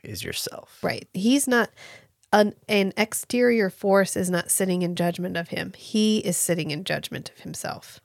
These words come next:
Speaker 1: Right.
Speaker 2: So if he submits his soul to death at this point, believing that he has not done enough, and n-, without really admitting to himself that he believes he has not done enough,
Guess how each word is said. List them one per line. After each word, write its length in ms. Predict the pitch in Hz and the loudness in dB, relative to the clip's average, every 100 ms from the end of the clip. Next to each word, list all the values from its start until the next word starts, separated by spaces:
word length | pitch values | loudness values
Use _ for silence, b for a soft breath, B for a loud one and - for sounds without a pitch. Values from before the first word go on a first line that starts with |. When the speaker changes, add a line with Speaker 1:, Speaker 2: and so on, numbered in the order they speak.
| - | -8
Speaker 1:
Right. 200 | - - _ | -8 -8 _
Speaker 2:
So 180 | - 196 | 2 2
if 120 | 185 | 2
he 160 | - 233 | 2 0
submits 520 | - 208 208 202 - | 0 -2 -2 -2 -2
his 160 | - 180 | -2 -2
soul 480 | - 185 175 175 175 | 0 2 2 2 -2
to 300 | - 185 175 | -4 -2 -2
death 460 | - 185 175 - | 0 0 0 -4
at 180 | - 175 | -6 -4
this 220 | - 220 | 0 0
point, 440 | - 185 175 175 _ b b b b b _ _ - | -2 -6 -4 -6 _ b b b b b _ _ 4
believing 640 | 208 214 226 233 226 208 | 6 8 6 8 6 6
that 120 | 185 | 2
he 180 | 196 202 | 2 0
has 200 | 190 196 | 0 0
not 240 | 196 185 | 0 -2
done 200 | 190 202 | 2 2
enough, 560 | 226 190 180 208 - _ _ _ _ - | 2 0 -4 -8 -14 _ _ _ _ -2
and 200 | 202 - | -2 -2
n-, 200 | 220 214 | -2 4
without 360 | 214 220 220 196 | 4 4 2 6
really 300 | 220 226 202 | 6 8 6
admitting 480 | 190 196 226 233 | 4 4 4 4
to 100 | 190 | 2
himself 640 | 180 175 175 - - - - | 0 -2 -2 -4 -4 -10 -10
that 140 | 185 | -6
he 100 | 185 | -6
believes 440 | 180 185 175 185 | -4 -2 -2 -4
he 80 | 208 | -4
has 120 | 180 | -4
not 220 | 190 190 - | -2 -6 -2
done 200 | 180 175 | -2 -2
enough, 540 | 175 175 175 - _ | -4 -6 -8 -14 _